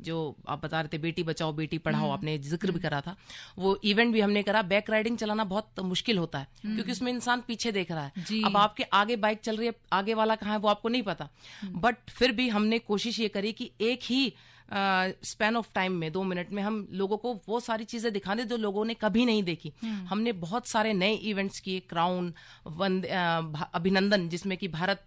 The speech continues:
Speaker 1: की
Speaker 2: हम्म।
Speaker 1: संस्कृति है कि हम हाथ जोड़ते हैं, उसमें
Speaker 2: जी।
Speaker 1: हाथ जोड़कर वो इवेंट किया गया। तो प्रधानमं-, अ, प्रधानमंत्री जी थे वहाँ पे, अपने प्राइम मिनिस्टर जी थे,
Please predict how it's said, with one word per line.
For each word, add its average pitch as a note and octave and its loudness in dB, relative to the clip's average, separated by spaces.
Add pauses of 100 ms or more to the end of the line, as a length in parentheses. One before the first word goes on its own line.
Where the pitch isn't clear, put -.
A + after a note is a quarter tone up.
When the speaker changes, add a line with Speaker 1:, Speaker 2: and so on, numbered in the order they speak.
(100)
Speaker 1:
की F#3 -10
Speaker 2:
हम्म। G3+ -2
Speaker 1:
संस्कृति F#3+ -4
है F#3 -2
कि F#3 -6
हम F3 -4
हाथ F#3 2
जोड़ते E3 -4
हैं, E3+ -4
उसमें F3+ -2
Speaker 2:
जी। F#3+ -4
Speaker 1:
हाथ F3+ 2
जोड़कर E3+ -6
वो E3 -2
इवेंट D#3+ -6
किया D#3 -6
गया। D#3+ -10 (680)
तो C4 6
प्रधानमं-, G#3+ 2
अ, F#3+ 6
प्रधानमंत्री G3 2
जी G3 -4
थे G3 -2
वहाँ F3+ 2
पे, F#3+ 2
अपने F#3 2
प्राइम F3+ 0
मिनिस्टर F#3+ 2
जी F#3 -2
थे, F3+ -4